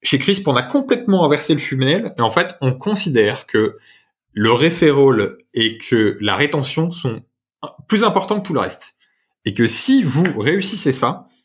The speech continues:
si vous arrivez à avoir de la rétention sur votre produit et que, euh, il y ait du referral, en gros, que vos utilisateurs en parlent et qu'ils vous ramènent d'autres utilisateurs,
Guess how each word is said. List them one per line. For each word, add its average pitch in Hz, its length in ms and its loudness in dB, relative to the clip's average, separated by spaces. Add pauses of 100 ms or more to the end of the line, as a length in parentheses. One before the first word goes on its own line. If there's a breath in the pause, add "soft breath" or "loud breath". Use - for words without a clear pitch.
(640 loud breath)
si - 180 -4
vous 196 180 2
arrivez 160 240 2
à - 20 4
avoir 156 180 4
de 120 60 -2
la 110 80 2
rétention 170 500 -2
sur 160 140 -2
votre 135 180 2
produit 135 680 0
et 127 180 4
que, 131 100 -2
euh, 101 600 2
il 95 240 -6
y 107 40 2
ait 110 40 2
du 113 120 0
referral, 113 540 0
en 104 80 -4
gros, 117 240 2
que 104 420 2
vos 110 140 0
utilisateurs 127 680 0
en 98 80 -6
parlent 123 400 0 (260 soft breath)
et 104 80 -4
qu'ils 123 140 -4
vous 110 100 0
ramènent 107 320 0
d'autres 139 240 2
utilisateurs, 135 680 0